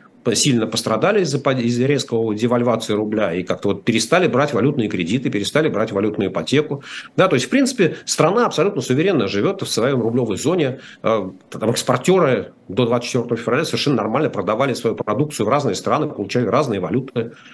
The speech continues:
продавали их. Да, кто-то хранил валютные остатки. Но если посмотреть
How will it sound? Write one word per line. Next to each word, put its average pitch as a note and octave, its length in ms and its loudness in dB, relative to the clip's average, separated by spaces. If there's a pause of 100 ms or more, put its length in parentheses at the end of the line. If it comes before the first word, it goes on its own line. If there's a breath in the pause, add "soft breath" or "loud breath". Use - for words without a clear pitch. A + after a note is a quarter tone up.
(100)
продавали A2+ 600 2 (140)
их. G2+ 200 0
Да, A#2+ 120 4
кто-то G#3 340 -2
хранил G2+ 600 0
валютные A#2 600 2
остатки. F#3 340 0
Но D#3 100 4
если F3 160 -2
посмотреть F3+ 460 0